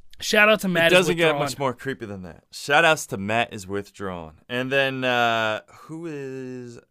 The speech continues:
Speaker 2: all right, I
Speaker 1: I
Speaker 2: wrote
Speaker 1: made the
Speaker 2: these down.
Speaker 1: actual logo, like the Papa Doo logo. Shout out to Crypt. Huh?
Speaker 2: Yeah,
Speaker 1: Yeah.
Speaker 2: you made the logo. Who did? Who drew the characters in our logo though was Ritzy Kung. If I'm saying
Speaker 1: Hmm.
Speaker 2: that right, it's, I'll put it up on the screen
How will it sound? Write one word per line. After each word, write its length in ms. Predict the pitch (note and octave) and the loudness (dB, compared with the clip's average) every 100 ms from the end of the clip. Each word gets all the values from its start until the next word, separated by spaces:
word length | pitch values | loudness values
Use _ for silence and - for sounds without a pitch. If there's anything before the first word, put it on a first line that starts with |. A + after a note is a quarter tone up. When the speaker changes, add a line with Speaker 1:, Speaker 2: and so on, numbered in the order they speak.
| - | -8
Speaker 2:
all 60 | A#2 | -6
right, 100 | D#2+ | -2
I 100 | F#3 | 4
Speaker 1:
I 40 | D4 | 8
Speaker 2:
wrote 60 | |
Speaker 1:
made 180 | D4+ C4+ | 8 8
the 60 | B3 | 8
Speaker 2:
these 80 | |
down. 100 | G#3+ | 10
Speaker 1:
actual 300 | A#3+ - A#3 | 8 6 2
logo, 480 | F#3+ G#3+ A#3 E3+ F3+ - | 4 6 6 2 0 -4
like 160 | F3 | -6
the 80 | E3 | -6
Papa 320 | - G3+ G3 F3+ | 0 0 0 -2
Doo 160 | G3 | -4
logo. 440 | G#3 G#3 G3+ A3 A#3 _ _ | -2 -2 0 -2 -4 _ _
Shout 420 | - - C#4 C4 | -8 0 8 10
out 140 | C4 C4+ | 10 8
to 80 | - | 2
Crypt. 400 | - D#4 E4+ - - - _ _ _ _ | 6 6 6 0 -12 -20 _ _ _ _
Huh? 280 | F3+ C4 E4 - - _ _ _ _ _ _ | 6 8 8 4 -20 _ _ _ _ _ _
Speaker 2:
Yeah, 240 | F#3+ F#3+ D#3+ | 4 8 8
Speaker 1:
Yeah. 140 | C4 | 8
Speaker 2:
you 60 | F#3+ | 6
made 180 | G3 E3 | 2 2
the 100 | C#3 | 0
logo. 840 | B2+ C3+ C#3 A#2+ A#2 G2+ G2 G2+ _ _ | 0 2 2 2 2 2 0 -4 _ _
Who 180 | F#3+ | -4
did? 240 | G3 G3 G3 | 4 4 4
Who 160 | D3+ | 0
drew 220 | D#3+ E3 F#3+ | -2 0 0
the 100 | D3+ | -4
characters 800 | - F3 F#3+ F#3+ G3 G3+ F#3+ - - | -2 -2 -2 -2 -4 -4 -6 -12 -6
in 160 | E3 | -2
our 160 | F3 C3 | 0 0
logo 400 | A#2 A2+ A2 G#2+ | 0 -2 -2 -2
though 320 | G#2+ G2+ G2+ | 0 0 -2
was 320 | F#2+ G2+ G2 - | -2 -4 -6 -10
Ritzy 640 | F#2 F#2+ C3+ - D3 B2+ | -10 -6 -6 -6 -6 -8
Kung. 500 | - C3 C3+ D#3 F3 _ _ _ | -6 -2 -2 -4 -12 _ _ _
If 120 | - | -10
I'm 140 | A#2 G#2 | -8 -8
saying 240 | - C3 | -4 -2
Speaker 1:
Hmm. 60 | G#2+ | 0
Speaker 2:
that 120 | C#3+ | -2
right, 360 | C#3+ D3+ D#3 - | -4 -4 -4 -10
it's, 260 | - - - - | -20 -20 -20 -12
I'll 100 | A2 | -12
put 260 | - - | -10 -8
it 100 | A#2+ | -4
up 140 | A2+ G#2+ | -4 -4
on 120 | G#2 | -6
the 60 | G2 | -8
screen 520 | - A2+ A#2+ B2+ | -12 -10 -10 -12